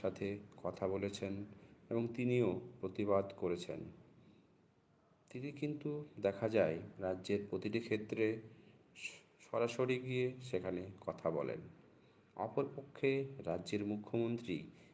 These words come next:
একটি বারের জন্যও কিন্তু ঘটনাস্থলে না গিয়ে উপরোক্ত সেই মহিলাকে তিনি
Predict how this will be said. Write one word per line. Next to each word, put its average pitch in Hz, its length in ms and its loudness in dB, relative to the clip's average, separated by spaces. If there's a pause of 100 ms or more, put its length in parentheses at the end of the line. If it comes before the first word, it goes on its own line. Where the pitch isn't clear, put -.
(140)
একটি - 360 2
বারের 117 340 6
জন্যও 113 420 2 (360)
কিন্তু 117 380 2 (320)
ঘটনাস্থলে 98 760 0 (240)
না 87 300 4
গিয়ে 98 380 2 (1200)
উপরোক্ত 127 480 0 (1800)
সেই 104 400 -2
মহিলাকে 107 680 0 (1500)
তিনি 101 200 -4